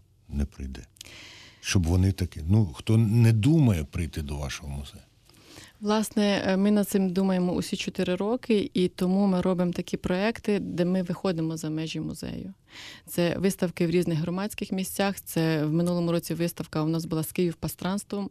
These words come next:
Speaker 2: пастрансом, е, в, яка була в, е, тролейбусі, який курсував від Києво-Печерської лаври і до метро Арсенальної. Е, це виставки, е, це презентації, різні перформанси на вулицях, от виставки в,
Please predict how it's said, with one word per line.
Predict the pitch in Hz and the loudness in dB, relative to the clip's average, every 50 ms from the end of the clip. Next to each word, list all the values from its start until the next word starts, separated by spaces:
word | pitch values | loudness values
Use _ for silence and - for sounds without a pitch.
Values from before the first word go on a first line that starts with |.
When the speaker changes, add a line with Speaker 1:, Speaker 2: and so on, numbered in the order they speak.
| - - _ | -12 -12 _
Speaker 2:
пастрансом, | - 180 175 175 175 - - - - 170 180 190 196 - - 226 220 233 233 - - - - - - - - _ - | -2 0 0 0 -2 -6 -4 -2 0 0 0 0 -2 0 0 2 2 2 0 -2 -10 -10 -8 -8 -10 -12 -14 _ -4
е, | 175 175 175 175 175 175 | -2 0 2 2 2 0
в, | 170 170 165 170 170 | 0 -2 -4 -2 0
яка | 185 185 185 - 196 196 | 0 0 0 0 0 0
була | 175 175 180 170 185 180 180 175 | 0 0 0 0 2 2 2 0
в, | 165 170 - 175 | -2 0 0 2
е, | 175 175 170 170 170 165 - - 170 170 | 4 4 4 4 2 2 2 2 2 0
тролейбусі, | 165 - - 180 165 165 170 175 - 175 - - - | 0 0 -2 0 0 0 0 0 -2 -4 -4 -4 -4
який | 165 - - 170 | -4 -2 -2 -6
курсував | - - 175 165 - - 170 175 170 160 - - | -4 -4 -8 -8 -6 -4 -2 -2 -2 -2 -4 -8
від | - - 165 180 165 - - - - - | -8 0 0 0 0 0 -8 -14 -6 -4
Києво-Печерської | 175 165 160 - - - - 160 160 - - 170 170 | -4 -4 -4 -6 -6 -6 -6 -6 -6 -6 -4 -2 0
лаври | 160 160 160 160 151 147 156 156 156 151 - | 2 2 2 2 2 2 2 2 2 2 0
і | 175 151 156 | 0 0 0
до | 147 151 156 151 147 | 0 2 2 2 2
метро | 156 160 151 - 151 160 | 2 0 0 -2 -2 -2
Арсенальної. | 151 151 - - - 160 156 156 147 147 147 143 143 143 147 147 151 - - - - - - - - - - - _ | -2 -2 -6 -6 -4 -4 -2 -2 -2 -4 -4 -4 -4 -4 -4 -4 -4 -6 -10 -14 -12 -12 -12 -12 -12 -14 -16 -14 _
Е, | - 151 165 165 156 | -6 -4 -2 -2 -2
це | - - - 196 190 190 - | -2 0 2 4 4 4 2
виставки, | - 180 190 180 - 185 170 - 180 165 160 - | 2 0 0 0 0 -4 -2 0 0 0 0 0
е, | - - 170 170 170 | 0 0 0 0 0
це | - - - 190 180 | -2 -2 0 0 0
презентації, | 180 - 185 180 196 185 175 196 190 185 180 - - 175 | 0 0 -2 0 0 0 2 2 2 2 0 0 0 2
різні | 165 180 175 175 170 | 2 2 2 2 0
перформанси | 165 - 170 160 - 175 170 165 156 151 151 - - | 0 -2 -4 -2 -2 -2 0 2 2 2 2 0 0
на | 151 151 160 180 202 214 | 2 2 2 2 0 0
вулицях, | 196 214 208 208 196 196 190 190 - - - 175 180 185 175 - | 0 0 0 2 2 0 0 -2 -4 -4 -2 -2 -2 -2 -4 -4
от | - 165 - - - | -4 -6 -4 -4 -6
виставки | 165 165 175 170 - - 156 - - 160 | -2 -2 -2 -2 -2 -6 -4 -2 -2 -2
в, | 147 | -2